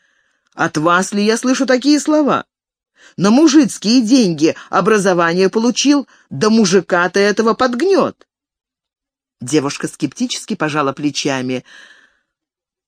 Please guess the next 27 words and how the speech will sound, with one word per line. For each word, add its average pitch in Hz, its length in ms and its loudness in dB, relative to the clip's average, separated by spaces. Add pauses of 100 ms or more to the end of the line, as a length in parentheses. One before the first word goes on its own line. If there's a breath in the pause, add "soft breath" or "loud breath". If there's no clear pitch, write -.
(200)
"В 220 140 0
этом 302 420 2
надо 294 300 0
еще 285 300 -2
разобраться", — 269 640 -4
холодно 160 440 0
возразила 160 540 -2
она. 156 320 -6 (480 soft breath)
"Деньги 254 640 2
с - 120 -4
крестьян 262 880 0
он 247 280 2
не 254 120 2
тянул 330 380 0
на 160 120 0
свое 151 300 -2
образование, 151 800 -2 (260 loud breath)
работать 240 580 0
на 175 100 0
себя 170 300 -2
не 311 140 2
заставлял. 180 760 -2 (300 loud breath)
Вообще 196 640 -2
с - 140 -16
ним 262 220 2
можно 214 440 2
спорить, 220 800 0